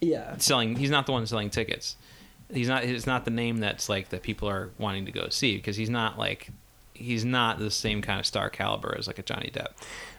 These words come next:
Speaker 1: But,
Speaker 2: And
Speaker 1: like,
Speaker 2: he's the, you know, in the leading role. So, I mean, they're, the, from a studio's persec-, perspective, they're like, "We have to have someone in there that, like, is"
Speaker 1: But at this point, are stars really, who, who was the star of Avatar? What was that guy's name?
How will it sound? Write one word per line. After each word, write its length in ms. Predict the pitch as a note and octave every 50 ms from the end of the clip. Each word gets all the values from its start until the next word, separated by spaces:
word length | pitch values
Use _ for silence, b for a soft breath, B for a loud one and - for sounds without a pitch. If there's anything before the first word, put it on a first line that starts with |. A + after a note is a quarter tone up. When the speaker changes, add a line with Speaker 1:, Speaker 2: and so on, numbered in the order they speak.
| B
Speaker 1:
But, 60 | - D#3+
Speaker 2:
And 20 |
Speaker 1:
like, 120 | D#3+ E3 F3
Speaker 2:
he's 140 | F3+ C#3+ -
the, 200 | - D3+ C#3 G#2+
you 100 | D3 C#3
know, 60 | C3
in 140 | C3+ C#3+ C#3
the 100 | B2 G#2+
leading 400 | A2+ A#2+ A2+ G#2 F#2+ F#2 F#2 F#2+
role. 420 | A#2 C#3 C#3+ G#2+ F2 E2 E2+ - B B B B B B B B B B B B
So, 140 | - - B2
I 60 | A#2+
mean, 340 | A#2+ A#2+ A#2+ A#2 A#2 A#2 - G#2+
they're, 300 | B2+ B2 B2 A#2+ A#2+ A#2+
the, 280 | A#2 A#2+ - - - E2 - - - F#2+ -
from 200 | - C#3 B2+ A#2+
a 160 | A2+ A2 G#2 - -
studio's 380 | - - - - G3+ F#3 D3+ -
persec-, 480 | - C3+ - - B2 - - - - - -
perspective, 560 | - C3 A#2 - - A2 G#2+ - - A2 G#2
they're 140 | G2+ G#2+ G#2
like, 240 | G2+ F#2+ F#2 F#2 - -
"We 120 | A#2 A#2
have 240 | - - D#3 C#3 -
to 80 | - -
have 180 | B2 G#2+ -
someone 380 | - - - C#3 C3 A#2 G#2 G2
in 100 | F2+ F2+
there 160 | F2+ E2+ F2
that, 260 | E2+ E2+ - - -
like, 280 | - C2 A#1+ - - - -
is" 360 | - G2+ F#2+ F2+ F#2 - - -
Speaker 1:
But 100 | G3+ G3
at 60 | F#3+ G#3+
this 160 | A3+ G#3+ -
point, 280 | - - G#3 F3 -
are 140 | - D3 C#3
stars 760 | B2+ - - - - - C#3+ C#3+ D3 D#3 D#3 D3+ D#3 D3 D3
really, 600 | C#3+ D3 D3 D3+ D3 C#3+ C#3+ C3+ B2 A#2 E2 - - - -
who, 440 | - G3+ A3+ A#3 A#3 A3+ G#3+ - - -
who 120 | D3+ G3 G3+
was 200 | G#3+ A3 G3 F#3+
the 80 | F#3+
star 320 | F#3 - - F3+ F3 E3 D#3
of 60 | C#3+
Avatar? 600 | C#3+ D3 C#3 C3 - B2+ A#2+ A#2 A2 G#2 - F#2 F2+
What 120 | - D3
was 120 | D3+ C#3+
that 120 | C#3+ C#3 C3+
guy's 220 | C3 B2 A#2 D#3+
name? 300 | D#3 - - - - F#3+